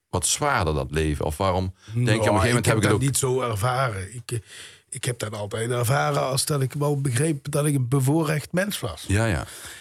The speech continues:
Speaker 2: Ehm, ik, eh, het optreden, doe, ik doe het heel graag.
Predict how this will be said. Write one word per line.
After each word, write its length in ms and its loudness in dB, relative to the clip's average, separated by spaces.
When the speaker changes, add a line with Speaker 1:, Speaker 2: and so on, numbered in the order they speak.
Speaker 2:
Ehm, 800 -4
ik, 260 -4
eh, 280 -2
het 240 -6
optreden, 480 2
doe, 260 0
ik 280 0
doe 220 2
het 120 -2
heel 240 0
graag. 560 -4